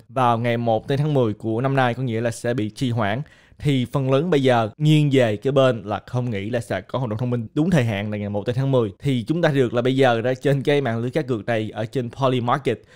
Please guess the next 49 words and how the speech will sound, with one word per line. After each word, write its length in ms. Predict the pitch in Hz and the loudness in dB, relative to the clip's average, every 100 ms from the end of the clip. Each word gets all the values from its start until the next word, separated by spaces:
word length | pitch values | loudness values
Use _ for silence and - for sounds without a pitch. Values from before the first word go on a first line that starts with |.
| - - | -20 -8
thì, 260 | - 127 120 | -2 0 0
à, 80 | 113 | 0
có 180 | 143 | -2
tổng 200 | 147 147 | -2 -2
cộng 180 | 131 113 | -2 -2
là 80 | 113 | -2
một 140 | 110 104 | -4 -2
trăm 220 | 127 113 | -4 -2
chín 240 | 147 196 | -2 0
mươi 140 | 180 135 | 0 2
ba 200 | 120 120 | 2 0
ngàn 280 | 120 107 | -4 -4
đô 120 | 110 120 | -2 2
la 260 | 123 113 110 _ - | 2 0 -6 _ -6
đã 520 | 113 95 110 131 123 - | -2 0 2 2 0 -6
đặt 160 | 127 - | -8 0
cược. 260 | 151 - | 0 0
Thì 120 | - 151 | 0 2
các 80 | |
bạn 140 | 160 139 | 2 2
nghĩ 120 | 135 | -2
sao? 240 | 139 151 | 2 2
Các 100 | 147 | 2
bạn 100 | 147 | -2
nghĩ 180 | 127 117 | -2 0
là 80 | 147 | -2
chúng 180 | 143 147 | -2 -2
ta 100 | 139 | -2
sẽ 180 | 123 110 | -2 -6
có 380 | - 143 175 202 _ | 2 2 2 -4 _
sự 160 | - 135 | -6 -2
thành 180 | 147 127 | -2 0
công 280 | 147 143 135 | 0 0 -2
của 180 | 131 | -2
hợp 100 | 143 | 0
đồng 120 | 120 117 | -2 -2
thông 180 | 139 | -2
minh 180 | 135 131 | -2 -2
của 100 | 123 | -4
Cardano 460 | 123 123 127 120 110 | -2 2 2 2 0
vào 140 | 113 | -2
ngày 160 | 113 110 | -2 -4
một 240 | 107 104 | -4 -2
tới 80 | 127 | -2
tháng 160 | 143 127 | -2 -2
mười 140 | 107 | -2
hay 120 | 117 | -4
là 60 | 110 | -2
không? 260 | 147 135 | 0 0